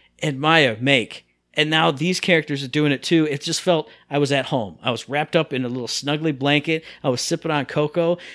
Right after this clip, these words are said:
and they were patting my head, going, "That's, it's, you're welcome home, sir." And I went, "Oh, yeah, yeah." Anybody who knows, knows. That's the beeps and boops. They sound different for pe-, different people who talk. And, oh, man,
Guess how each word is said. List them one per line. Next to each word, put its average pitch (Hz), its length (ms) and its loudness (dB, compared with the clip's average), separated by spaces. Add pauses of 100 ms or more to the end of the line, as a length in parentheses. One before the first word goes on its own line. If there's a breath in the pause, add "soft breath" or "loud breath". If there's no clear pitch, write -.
and 147 100 0
they 147 80 2
were 131 80 0
patting 170 320 0
my 160 100 -4
head, 156 300 0
going, 135 200 -4
"That's, 160 260 0 (180)
it's, 175 220 -2
you're 170 160 -6
welcome 196 380 2
home, 208 340 8
sir." 196 320 4
And 180 100 4
I 170 40 4
went, 160 180 2
"Oh, 147 160 0
yeah, 123 520 0 (280 loud breath)
yeah." 285 400 6 (380 loud breath)
Anybody 262 400 6
who 220 120 0
knows, 156 600 2 (180)
knows. 113 580 -2
That's - 300 0 (300 loud breath)
the 143 100 4
beeps 196 300 2
and 156 120 2
boops. 202 220 2
They 165 120 8
sound 180 380 2
different 180 320 2
for 156 80 -10
pe-, 175 220 2
different 208 300 -2
people 190 260 0
who 147 60 -2
talk. - 560 2
And, 160 160 -6
oh, 185 200 4 (300)
man, 147 280 2